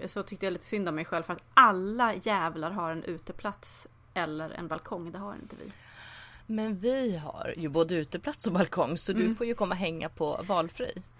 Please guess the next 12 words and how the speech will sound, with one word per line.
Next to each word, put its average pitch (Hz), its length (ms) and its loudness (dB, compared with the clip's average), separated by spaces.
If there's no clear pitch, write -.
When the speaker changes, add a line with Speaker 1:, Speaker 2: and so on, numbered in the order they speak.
Speaker 1:
Har 240 140 2
du 220 60 4
Speaker 2:
Om 220 60 4
Speaker 1:
märkt 240 220 4
att 208 80 -8
jag 202 140 6
inte 196 140 0
tyckte, 165 300 -6
tryckte 165 360 0
like 202 440 4
på 240 60 2
din 247 380 2